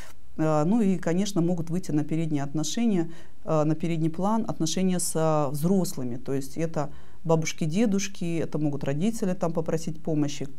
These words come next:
кто-то в горе беду попал, как бы заболел, то есть нужно поддержать будет в этом году ему.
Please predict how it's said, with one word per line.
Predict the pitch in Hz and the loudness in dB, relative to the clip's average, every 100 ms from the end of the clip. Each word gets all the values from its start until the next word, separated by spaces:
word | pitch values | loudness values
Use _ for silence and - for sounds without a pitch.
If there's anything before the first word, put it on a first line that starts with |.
| - | -4
кто-то | 175 160 147 | -2 -2 0
в | |
горе | 160 156 147 | 2 2 2
беду | 143 160 | 2 0
попал, | 160 139 165 202 226 | -2 -2 2 2 2
как | 180 | 0
бы | 165 156 | -2 0
заболел, | 156 143 139 175 233 | 0 2 2 2 2
то | 233 - - - 156 | 0 -4 -6 -6 -4
есть | 160 | 0
нужно | 170 165 139 | 0 2 0
поддержать | 135 151 156 151 151 | 0 -2 -2 0 -2
будет | 127 - - | -2 -4 -6
в | |
этом | - 110 | -4 -4
году | 123 - - | -4 -4 -4
ему. | 113 | -4